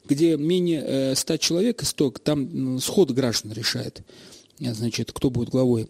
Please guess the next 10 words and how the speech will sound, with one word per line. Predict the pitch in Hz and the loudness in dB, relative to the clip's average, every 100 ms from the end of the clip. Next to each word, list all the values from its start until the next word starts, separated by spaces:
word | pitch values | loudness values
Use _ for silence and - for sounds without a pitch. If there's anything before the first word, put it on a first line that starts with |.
| - | -8
администрации. | 120 127 127 - 117 - 110 107 - - - - _ | -4 -2 -2 -4 -6 -6 -8 -12 -20 -20 -20 -20 _
Это | - | -10
все | 120 | -6
протоколируется | - 127 139 175 226 262 202 - | -4 -2 -2 2 4 6 4 0
и | |
тому | 131 127 | -4 -2
подобное. | 151 143 123 110 - - _ - _ - - - _ - | 0 0 0 -4 -16 -20 _ -20 _ -20 -20 -20 _ -4
А, | 135 139 135 135 131 107 - - - - - - - - _ _ _ - - - _ _ _ | 0 2 2 2 0 -4 -12 -20 -20 -20 -20 -20 -20 -20 _ _ _ -18 -18 -20 _ _ _
то | - | 8
есть | 170 - | 8 6